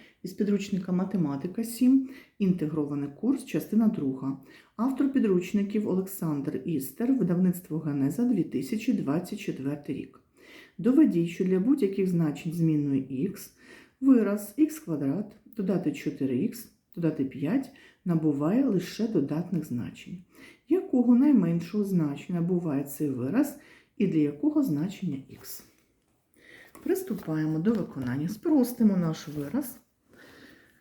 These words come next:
Подамо п'ять як чотири додати один і використаємо формулу квадрат суми.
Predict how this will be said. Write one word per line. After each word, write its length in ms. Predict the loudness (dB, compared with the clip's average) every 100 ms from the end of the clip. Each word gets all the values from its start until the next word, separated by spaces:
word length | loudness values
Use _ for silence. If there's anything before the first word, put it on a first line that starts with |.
| _
Подамо 440 | 4 8 8 8
п'ять 540 | 4 2 0 0 -2 0
як 180 | -2 -2
чотири 560 | -6 -4 0 2 2
додати 540 | 2 2 2 2 0 -4
один 720 | -2 -2 2 4 8 6 4 -8 _ _ _ _ _ _ _ _ _ _ _ _ _ _ -20 -20 -20 _
і 120 | 2 4
використаємо 760 | 4 0 -2 -4 -4 -2 -2
формулу 640 | -2 0 2 4 2 2
квадрат 760 | 0 -2 0 0 2 2 0 -4 -16
суми. 600 | -20 -18 -8 -4 -2 -2